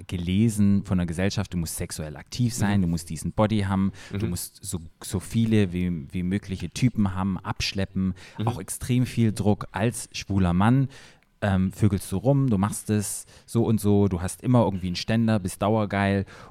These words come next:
Speaker 1: und es wird zum größten Teil halt auch noch so gelebt oder viele Menschen denken, ich muss es so leben.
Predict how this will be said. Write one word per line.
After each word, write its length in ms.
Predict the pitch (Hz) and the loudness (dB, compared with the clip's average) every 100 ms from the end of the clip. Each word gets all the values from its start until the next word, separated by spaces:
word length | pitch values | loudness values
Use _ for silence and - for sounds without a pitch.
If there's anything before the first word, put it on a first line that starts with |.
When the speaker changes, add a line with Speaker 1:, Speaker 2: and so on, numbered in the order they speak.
| - | 2
Speaker 1:
und 340 | 110 107 - - - - | 6 6 4 -12 -20 -10
es 240 | - - | -6 2
wird 140 | 113 - | 2 2
zum 240 | 110 92 | 0 0
größten 460 | - 98 117 127 113 | 2 4 4 2 -2
Teil 260 | 120 113 | 0 0
halt 200 | 101 - | 0 -2
auch 220 | 98 - | -6 -6
noch 440 | 98 90 - - - _ _ - 104 - | -4 -4 -6 -20 -20 _ _ -18 -18 -14
so 380 | 131 101 120 107 | -8 8 10 10
gelebt 480 | 101 98 120 151 | 8 6 6 6
oder 160 | 110 101 | 4 2
viele 240 | - 110 | 4 6
Menschen 300 | 101 104 104 | 8 8 6
denken, 220 | 95 95 78 | 4 2 -6
ich 140 | - | -2
muss 200 | 98 - | 0 0
es 100 | 131 | 0
so 80 | 131 | 0
leben. 400 | 123 131 139 | 2 2 2